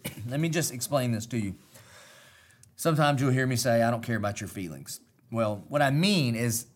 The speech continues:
is not that I don't care that you have feelings. I just don't want you to be lorded over by your feelings. But God has given us this incredible gift of emotion and feeling to navigate this thing called life.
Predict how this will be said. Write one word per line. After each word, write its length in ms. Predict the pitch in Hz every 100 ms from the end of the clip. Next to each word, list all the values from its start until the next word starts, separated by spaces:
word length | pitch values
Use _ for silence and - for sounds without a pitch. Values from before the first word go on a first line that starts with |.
| -
is 300 | 120 113 110
not 520 | 127 147 180 151 110
that 100 | 120
I 80 | 120
don't 140 | 117
care 180 | 117 120
that 120 | 104
you 140 | 101 104
have 380 | - 139 131 110
feelings. 440 | 107 95 92 90
I 80 | 101
just 180 | 110 143
don't 120 | 120
want 140 | 110
you 80 | 113
to 60 | 110
be 140 | 101
lorded 480 | 104 117 127 107 92
over 380 | 127 127 107 95
by 180 | 92 92
your 180 | 87
feelings. 540 | - 101 92 62 - - - - _ _ _ _ _ _ -
But 220 | - 147 107
God 320 | 156 196 165
has 200 | 135 113
given 280 | 151 135 104
us 160 | 101
this 200 | 104 -
incredible 520 | 101 - 147 170 175
gift 340 | 143 113 104 110
of 120 | 101
emotion 560 | 98 101 127 - 143 -
and 180 | 113 107
feeling 640 | - 147 - 85 78 107 - _ _ _
to 100 | -
navigate 600 | 120 131 156 143 110 85
this 140 | 107 -
thing 220 | 127 123
called 220 | 120 113
life. 420 | - 139 - -